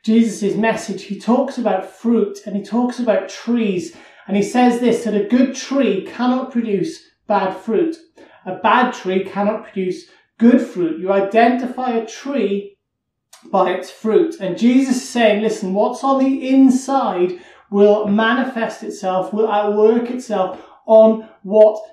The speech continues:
people see. What's inside you will show on the outside. And, and in Galatians five, we see these same characteristics. Paul talks about them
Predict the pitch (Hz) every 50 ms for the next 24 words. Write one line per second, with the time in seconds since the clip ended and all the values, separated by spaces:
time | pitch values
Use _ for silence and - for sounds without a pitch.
0 | _ _ - 190 190 185 - - 175 175 175 - - _ _ _ - - - -
1 | 214 208 196 185 185 185 190 190 - - 247 254 254 262 254 - - - 226 220
2 | 214 208 208 202 202 214 214 214 226 214 208 208 208 208 202 202 202 196 196 -
3 | _ - - - - - 233 233 220 208 202 202 196 - - - _ - 214 196
4 | 185 185 185 185 - - _ _ _ - 175 196 196 196 202 214 220 220 - -
5 | - - 190 170 165 160 160 165 160 202 190 180 185 185 190 - 190 190 190 196
6 | 196 - 240 - - 226 214 214 208 220 220 233 240 - - - 240 220 - -
7 | - - 233 247 247 247 233 220 190 202 208 208 - - - 240 247 254 254 254
8 | 240 220 196 180 180 - - 220 233 247 262 262 - - 190 196 202 190 - -
9 | 202 208 208 202 - - 185 185 - - - - 233 240 254 262 277 262 - -
10 | 190 190 196 196 - - 196 185 - 196 220 165 - - 180 170 160 160